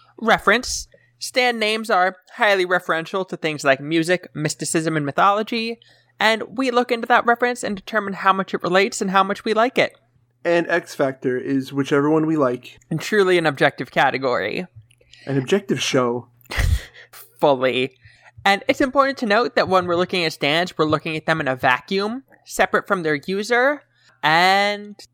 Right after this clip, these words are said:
Speaker 1: yeah, we're gonna be covering spoilers up through around chapter eighty-two of part eight, ending with the stand Doctor Wu that we're gonna be talking about in this episode, unfortunately.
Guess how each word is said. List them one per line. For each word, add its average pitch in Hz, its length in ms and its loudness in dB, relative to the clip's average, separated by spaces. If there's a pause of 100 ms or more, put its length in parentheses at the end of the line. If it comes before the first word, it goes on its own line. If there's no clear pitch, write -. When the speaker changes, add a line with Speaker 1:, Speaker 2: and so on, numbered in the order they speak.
(160)
Speaker 1:
yeah, 208 220 2
we're 156 100 2
gonna 151 140 0
be 156 80 -2
covering 160 300 -4
spoilers 175 580 0
up - 220 -2
through 175 160 0
around 160 280 0
chapter 170 440 0
eighty-two 165 500 0
of 170 140 -4
part - 220 -2 (140)
eight, 226 300 0 (460)
ending 160 720 0
with 151 180 -2
the 156 80 -2
stand 147 500 0
Doctor 151 460 2
Wu 170 480 2 (360)
that 185 120 2
we're 202 60 8
gonna 220 160 2
be 247 100 0
talking 254 420 2
about 156 220 4
in 151 80 -2
this 143 180 -2
episode, 147 400 0
unfortunately. 135 880 0